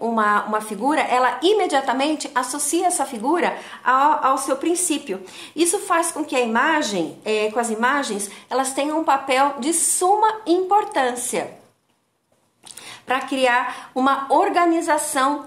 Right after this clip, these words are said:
dentro da mente da gente. É, então, é isso que eu gostaria de fundamentar, né,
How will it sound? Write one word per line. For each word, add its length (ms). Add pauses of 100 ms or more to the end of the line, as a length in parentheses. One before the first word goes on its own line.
dentro 600
da 140
mente 420
da 160
gente. 560 (1120)
É, 1000 (280)
então, 400
é 100
isso 400
que 120
eu 80
gostaria 500
de 220
fundamentar, 1000
né, 320